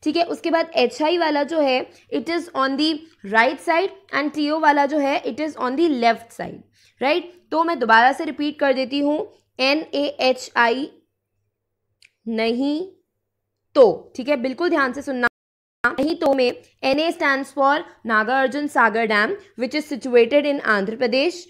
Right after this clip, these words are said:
ठीक है? एच आई stands for हीराकुड डैम which is situated in Odisha and टी ओ, टी ओ में जो टी है it, it stands for तुंगाभद्रा डैम which is situated in कर्नाटका, राइट? तो ये पैटर्न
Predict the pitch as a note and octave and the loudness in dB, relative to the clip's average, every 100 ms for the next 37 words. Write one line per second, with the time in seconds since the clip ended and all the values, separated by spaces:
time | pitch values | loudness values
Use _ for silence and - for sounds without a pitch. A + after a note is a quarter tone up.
0 | _ _ C#4+ C4 D4+ - - B3+ B3+ D#4 | _ _ -6 -2 -2 -4 -2 -2 0 0
1 | E4+ E4+ C#4 C#4 - C#4 D4+ - _ _ | 0 -2 -4 -4 0 0 0 -6 _ _
2 | A#3+ A#3 B3+ D4 A#3+ B3+ B3+ E4 - _ | -2 0 0 -2 -2 0 0 -2 -10 _
3 | B3+ C4 D4+ C4+ C4 B3 A3+ B3 B3+ C4+ | -8 -6 -8 -8 -2 0 2 2 0 0
4 | G#3+ F#3+ E3+ - B3+ F4+ - _ _ A#3+ | -2 -2 -4 0 0 0 -4 _ _ -4
5 | D4 - - E4 G4 - - _ B3+ A3+ | -4 -8 0 4 2 0 -14 _ 8 8
6 | - - C#4+ D4 D#4 D#4 D4 E4 D#4+ D#4+ | 4 -8 -4 -2 0 -2 -4 -4 -2 0
7 | D4+ E4 C#4+ B3+ - C4+ - A#3+ A#3 A#3 | 0 0 -4 -8 -10 -10 -4 -4 -4 -4
8 | C#4+ C#4+ B3+ A#3+ B3 A#3 A3+ G#3 G3 A#3+ | -4 -4 -8 0 0 2 0 2 0 -2
9 | - - _ B3 D#4 D#4 C#4+ G3+ A#3 A3 | -10 -20 _ -6 -6 -8 -8 -8 0 2
10 | G#3+ D4+ D#4+ - C#4 E4 B4 - _ _ | 2 0 0 0 -2 0 0 -6 _ _
11 | _ _ _ _ A#3+ A#3+ A3+ G#3 F3+ - | _ _ _ _ 2 2 4 2 2 -12
12 | - - _ _ _ B3 D4 E4+ - _ | -14 -18 _ _ _ 0 2 -2 -12 _
13 | D4+ A#3+ D#4 D#4+ B3+ A#3+ C#4+ | -6 -2 -2 4 4 4 -2